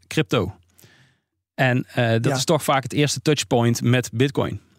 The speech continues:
Speaker 1: En,
Speaker 2: Mhm.
Speaker 1: eh, uiteindelijk, eh, mondt zich dat uit in Bitcoin-maximalisten. Maar, eh, daar zit vaak een traject aan, eh, crypto vooraf.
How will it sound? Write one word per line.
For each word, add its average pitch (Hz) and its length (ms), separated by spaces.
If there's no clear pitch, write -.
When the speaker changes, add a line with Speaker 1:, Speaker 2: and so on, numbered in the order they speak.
Speaker 1:
En, 139 200
Speaker 2:
Mhm. 160 120
Speaker 1:
eh, 120 240
uiteindelijk, 131 500
eh, 113 500
mondt 127 300
zich 123 120
dat 117 180
uit 123 240
in 117 120
Bitcoin-maximalisten. 117 1200
Maar, 117 460
eh, 110 160
daar 113 140
zit 123 160
vaak 113 260
een 107 220
traject 113 440
aan, 113 280
eh, 101 200
crypto 104 460
vooraf. 101 520